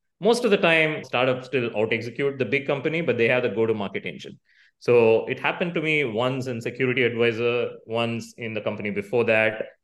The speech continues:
I'd be very careful. Now I feel like I have a better radar for who's gonna do that to us.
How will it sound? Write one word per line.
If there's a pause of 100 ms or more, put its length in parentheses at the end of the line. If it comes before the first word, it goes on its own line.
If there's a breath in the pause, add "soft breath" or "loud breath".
I'd
be
very
careful.
Now
I
feel
like
I
have
a
better
radar
for
who's
gonna
do
that
to
us.